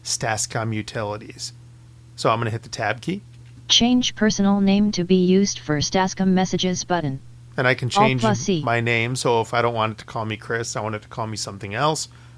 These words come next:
Speaker 1: I can change that should I wish. And these are all buttons, so you press them.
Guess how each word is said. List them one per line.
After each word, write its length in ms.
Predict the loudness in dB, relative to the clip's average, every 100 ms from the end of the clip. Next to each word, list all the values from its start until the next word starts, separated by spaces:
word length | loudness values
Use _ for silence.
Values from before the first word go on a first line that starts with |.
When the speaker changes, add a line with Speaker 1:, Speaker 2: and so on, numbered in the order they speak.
| -4
Speaker 1:
I 80 | -4
can 160 | -4 -6
change 380 | -4 -4 -4
that 160 | -6 -6
should 180 | -4 -2
I 140 | -2
wish. 360 | -2 -4 -4 -8
And 280 | -8 -8 -4
these 180 | -2
are 100 | 0
all 120 | -2 -4
buttons, 480 | -2 -4 -2 -6
so 100 | -6
you 100 | -8
press 360 | -10 -8 -6 -8
them. 180 | -10